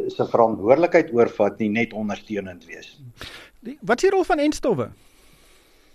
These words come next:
Speaker 1: Ehm, enstowwe, eh, op hierdie stadium, dis 'n beheerde siekte. Enstowwe kan net, eh,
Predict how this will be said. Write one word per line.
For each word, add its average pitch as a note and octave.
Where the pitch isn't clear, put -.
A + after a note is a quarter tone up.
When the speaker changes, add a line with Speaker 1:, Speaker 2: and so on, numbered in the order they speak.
Speaker 1:
Ehm, F#3+
enstowwe, G#3+
eh, D#3
op D#3
hierdie C#3+
stadium, E3+
dis C#3
'n C3+
beheerde C3
siekte. E3
Enstowwe C#3
kan A2+
net, D3
eh, C3